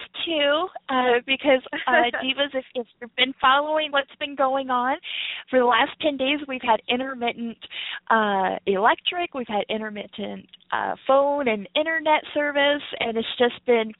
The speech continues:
Speaker 1: crazy. So, uh,
Speaker 2: Yeah.
Speaker 1: so yes, I'm so glad that, uh, that we are able to get together today and, and to just share the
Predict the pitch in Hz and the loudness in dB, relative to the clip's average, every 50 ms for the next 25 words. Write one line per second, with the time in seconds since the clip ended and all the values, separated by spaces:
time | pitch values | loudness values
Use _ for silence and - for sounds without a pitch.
0 | - - - - - 381 440 453 453 440 415 381 330 247 220 233 208 196 180 - | -10 -10 -8 -6 -2 0 2 4 4 6 6 4 4 2 -2 -6 -6 -8 -8 -10
1 | - - - - - 392 320 - - - - 302 269 269 269 269 269 240 - 247 | -8 -6 -6 -4 -4 -4 -6 -6 -4 0 2 4 4 4 4 4 2 2 2 2
2 | 240 233 220 220 220 190 180 180 349 339 320 294 277 277 330 302 269 - - 269 | 0 0 0 0 2 2 4 4 4 2 0 0 0 0 2 2 2 0 -2 -4
3 | 262 254 269 - - _ _ - 349 349 349 269 262 - 277 269 262 254 254 226 | -4 -4 -6 -12 -20 _ _ -10 -8 -8 -8 -8 -6 -2 0 4 6 6 6 6
4 | 214 190 185 - - - - - - - 247 233 226 220 - _ - 247 220 214 | 4 2 0 -4 -6 -10 -12 -10 -6 -2 0 0 0 0 -2 _ -8 -6 -4 -4
5 | 208 196 - - 247 220 - 240 262 269 269 269 254 - - 220 233 226 220 220 | -6 -6 -4 -2 -2 -2 -2 -2 -2 0 2 2 2 2 0 -4 -4 -2 -4 -4
6 | 214 - - - 240 220 - 262 285 - - 330 320 277 254 240 233 240 247 - | -4 -6 -10 -12 -10 -4 -2 0 0 0 -2 -4 -2 0 0 0 0 -2 -6 -8
7 | - 269 214 240 226 220 214 214 208 208 208 208 - - 208 202 196 196 - - | -10 -10 -6 -6 -4 -2 -2 -2 -2 -4 -4 -6 -6 -6 -6 -6 -6 -8 -12 -14
8 | - - - - - - 254 262 262 254 - 302 - - - 427 453 - - - | -12 -12 -12 -10 -4 0 0 0 2 0 -2 -4 -2 0 0 0 0 0 -2 -2
9 | - 277 262 262 254 240 | 0 2 2 2 2 0